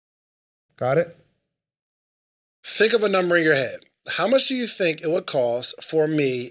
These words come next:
a pretty successful entrepreneur, to coach you every single day, to give you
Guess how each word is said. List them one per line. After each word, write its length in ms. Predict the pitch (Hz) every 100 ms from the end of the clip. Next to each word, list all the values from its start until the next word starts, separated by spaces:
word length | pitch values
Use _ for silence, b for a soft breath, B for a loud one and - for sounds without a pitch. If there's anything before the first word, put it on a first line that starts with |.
| -
a 400 | 131 127 123 120 b b b _ _
pretty 220 | 381 370
successful 560 | - 196 190 170 -
entrepreneur, 680 | 143 139 - 120 120 143 175
to 180 | 175 160
coach 440 | - 208 208 - 147
you 160 | 131 _ -
every 500 | 170 190 180 202 196
single 640 | - - 180 170 156 156
day, 480 | 131 147 131 - - B B B B
to 120 | -
give 180 | 175 190
you 120 | 175